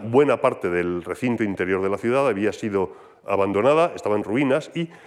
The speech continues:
en realidad lo que había era una serie de aldeas separadas entre sí por muros, por vallas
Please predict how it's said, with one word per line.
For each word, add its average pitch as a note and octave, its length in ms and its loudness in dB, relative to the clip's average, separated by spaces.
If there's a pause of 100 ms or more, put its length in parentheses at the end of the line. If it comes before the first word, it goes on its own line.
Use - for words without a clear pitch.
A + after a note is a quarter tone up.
(180)
en A2 160 -4
realidad G#2+ 420 2
lo C#3+ 80 0
que A2+ 100 0
había B2 220 0
era B2+ 80 0
una B2 140 2
serie C3 260 -2
de F#2+ 140 2
aldeas B2 600 0
separadas B2+ 560 2
entre B2 260 -2
sí B2+ 140 -6
por F#2+ 200 -2
muros, G#2+ 400 0
por E2 240 -6
vallas C3 440 2